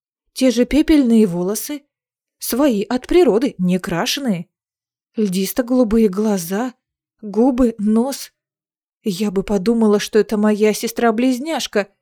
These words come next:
если бы на ней не было моего платья, макияжа и причёски». «Ё-моё!» выдохнула я и мельком взглянула на темноволосую девушку, стоящую подаль. «Вы кто такие?»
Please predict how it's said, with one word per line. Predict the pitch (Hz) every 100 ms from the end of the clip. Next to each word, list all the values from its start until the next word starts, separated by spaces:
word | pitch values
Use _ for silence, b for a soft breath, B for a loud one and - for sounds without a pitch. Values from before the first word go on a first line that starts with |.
| _ _ -
если | 233 220 214 214
бы | 208
на | 208 208
ней | 208 208
не | 202 277
было | 247 247
моего | 214 214 202 196 202
платья, | 180 180 226 - 269
макияжа | 233 220 220 202 208 262 262
и | - 233
причёски». | - 240 240 - 185 - - 202 _ _ _ _ _ _ _ _ _
«Ё-моё!» | 226 208 220 240 208 190 202 185 214 202 - _ _ _ _ _ _ -
выдохнула | 202 214 202 - 202 196
я | 196 190 254
и | - 226
мельком | 214 214 - 226
взглянула | 202 214 208 208 226 254
на | 254
темноволосую | 240 220 202 196 196 196 196 254
девушку, | 254 311 214 196 - 196 _ _ _ _
стоящую | - - 262 233 269 - 311
подаль. | 302 196 190 180 202 202 _ _ _ _ _ _ _ _
«Вы | 165 214
кто | - - 277
такие?» | 277 254 - - 320 208 180